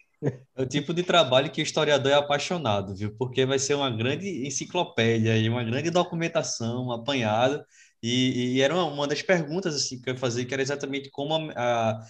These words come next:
a gente começou o podcast brincando, né? Esse episódio de que,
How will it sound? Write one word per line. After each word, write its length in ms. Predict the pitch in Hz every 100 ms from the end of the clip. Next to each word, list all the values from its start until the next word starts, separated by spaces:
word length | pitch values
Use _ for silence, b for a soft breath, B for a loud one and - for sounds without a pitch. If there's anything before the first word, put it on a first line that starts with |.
| B B
a 60 | 113
gente 200 | 127 -
começou 480 | 147 147 160 160
o 60 | 151
podcast 480 | 147 131 143 139 135
brincando, 760 | 131 170 - 139 156 170 135
né? 260 | 120 139 139
Esse 180 | 110 -
episódio 540 | 113 123 113 117 113 113
de 180 | 117
que, 480 | 113 127 123 117 113